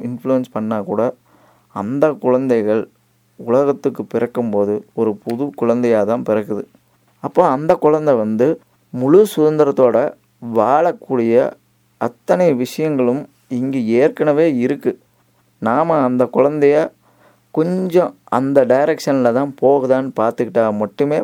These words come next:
போதுமானது. இப்போ பார்த்தீங்கன்னா, நிறையா குழந்தைங்கள் கிரஷுக்கு போகுது.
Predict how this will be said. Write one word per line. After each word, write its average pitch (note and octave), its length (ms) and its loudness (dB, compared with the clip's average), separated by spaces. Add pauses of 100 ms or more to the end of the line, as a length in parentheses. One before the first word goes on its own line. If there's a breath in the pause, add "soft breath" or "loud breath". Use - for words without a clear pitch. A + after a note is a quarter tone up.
போதுமானது. A#2 640 0 (680 soft breath)
இப்போ C#3 320 4 (760)
பார்த்தீங்கன்னா, B2 500 0 (1000)
நிறையா D3 360 4
குழந்தைங்கள் C3+ 600 0
கிரஷுக்கு B2+ 520 -2
போகுது. G2 360 -4